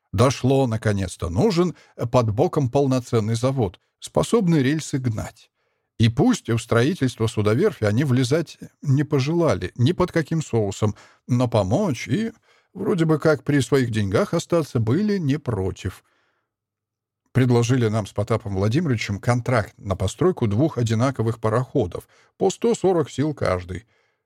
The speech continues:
Заказ обещали оплатить до зимних праздников, а получить корабли хотели весной одна тысяча восемьсот семьдесят второго года. Денег не пожалели,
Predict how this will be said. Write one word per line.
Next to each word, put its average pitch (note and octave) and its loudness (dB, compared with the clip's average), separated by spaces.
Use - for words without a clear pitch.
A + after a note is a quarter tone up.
Заказ B2 2
обещали F3+ 2
оплатить D3+ -2
до C3+ 0
зимних A#2+ 0
праздников, G#2 -2
а A2+ 2
получить B2 0
корабли G2+ 0
хотели F#3+ 0
весной C#3 2
одна A#2 -2
тысяча A#2 -4
восемьсот G#2 0
семьдесят D#3 -2
второго A2 0
года. G#2 -6
Денег D#3+ 2
не B2 2
пожалели, A2+ -2